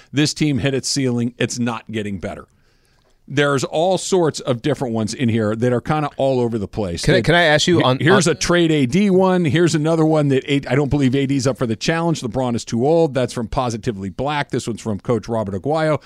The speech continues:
Speaker 1: They're all somewhere between, "Yep," and, "Hey, do not fall for the trap of what that looked like."
Speaker 2: So the animal fries, well done.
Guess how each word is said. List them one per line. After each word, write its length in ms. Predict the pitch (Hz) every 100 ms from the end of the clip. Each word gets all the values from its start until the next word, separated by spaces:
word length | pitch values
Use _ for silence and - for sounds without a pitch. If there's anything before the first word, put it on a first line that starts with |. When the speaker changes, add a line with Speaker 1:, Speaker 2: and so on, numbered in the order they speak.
| - - _ _ -
Speaker 1:
They're 240 | 131 160 160
all 480 | 202 208 208 - _ _ -
somewhere 480 | - 208 208 202 175
between, 480 | 160 180 160 147 127
"Yep," 400 | 127 262 320 -
and, 300 | 160 143 123 -
"Hey, 300 | 170 143 117 - 107
do 180 | 127 190
not 240 | 175 175
fall 240 | - 156 143
for 80 | 143
the 80 |
trap 440 | 117 - 139 123 - _ _
of 120 | 120 117
what 200 | 135 -
that 180 | 113
looked 200 | 110 104
like." 200 | 98 80
Speaker 2:
So 460 | - 151 147 135 - -
the 320 | 123 127 131
animal 320 | 143 156 139
fries, 340 | - 127 117 101
well 180 | 107
done. 280 | 98 95 87